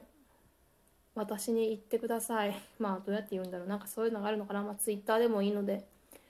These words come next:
なんか、リプライもらえたら、私も答えはもちろん持ってないんだけど、<clears throat> 話すだけでも楽になればいいなと思って、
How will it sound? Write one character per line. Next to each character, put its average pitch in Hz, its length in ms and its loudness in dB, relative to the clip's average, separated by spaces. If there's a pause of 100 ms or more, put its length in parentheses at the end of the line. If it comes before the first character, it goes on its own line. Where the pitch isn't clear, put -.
(520)
な 220 220 2
ん 202 80 0
か、 202 320 -2 (200)
リ 220 140 -2
プ 233 140 4
ラ 240 140 6
イ 233 40 4
も 214 140 4
ら 220 180 4
え 226 60 0
た 240 160 -2
ら、 208 260 2 (520)
私 240 300 2
も 302 80 0
答 277 240 8
え 311 60 12
は 285 60 8
も 226 160 6
ち 277 100 0
ろ 269 80 6
ん 240 60 6
持 262 100 10
っ 269 100 -4
て 247 120 6
な 254 140 10
い 285 60 10
ん 269 40 8
だ 240 100 6
け 233 100 0
ど、 226 320 4 (340)
<clears throat> 240 280 2
話 262 320 4
す 269 60 -2
だ 233 100 4
け 254 80 6
で 254 80 6
も 226 80 4
楽 214 320 2
に 226 100 6
な 226 120 2
れ 214 80 0
ば 208 140 -2
い 226 100 4
い 226 40 6
な 214 180 2
と 214 120 -4
思 208 140 0
っ - 20 -8
て、 196 380 -6